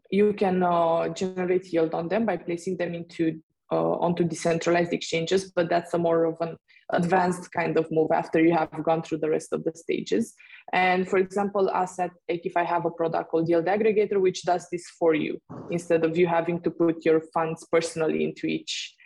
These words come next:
liquidity pool and, you know, do research and stuff like that. So I suggest, you know, get, uh, do-, getting some documentation on the products that you use.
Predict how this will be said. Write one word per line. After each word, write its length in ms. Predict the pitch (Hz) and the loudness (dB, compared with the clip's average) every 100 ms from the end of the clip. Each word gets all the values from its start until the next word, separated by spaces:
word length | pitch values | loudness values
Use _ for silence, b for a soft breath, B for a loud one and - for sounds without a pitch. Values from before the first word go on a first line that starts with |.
| b | b
liquidity 560 | 170 170 190 175 175 175 | 2 4 4 4 2 -2
pool 280 | - 170 170 | 2 2 4
and, 140 | 165 | 2
you 80 | 165 | 0
know, 160 | 165 | -2
do 140 | 156 165 | -2 0
research 420 | 170 165 170 - | -2 -2 -4 -4
and 80 | 165 | -6
stuff 240 | - - | -4 -2
like 180 | 170 160 | -4 -2
that. 260 | 160 165 - | -2 -4 -4
So 420 | - 175 175 175 B - | 2 4 4 0 B -2
I 80 | 208 | -2
suggest, 440 | 202 190 202 196 | 0 2 2 2
you 60 | 196 | 0
know, 200 | 165 170 | 2 2
get, 240 | 180 180 - | 0 -2 -2
uh, 480 | 170 165 165 165 160 160 | 0 4 4 2 0 -2
do-, 300 | 165 160 - | -2 -2 -2
getting 280 | 175 175 190 | -4 -4 -6
some 160 | 180 170 | -4 -2
documentation 720 | 165 165 165 160 165 - 220 | -2 -2 -6 -2 -2 -2 -4
on 140 | 185 | -4
the 80 | 160 | -4
products 380 | - 156 160 160 | -2 2 2 2
that 140 | 165 160 | -2 -2
you 200 | 156 160 | -4 -2
use. 180 | 214 220 | -2 -4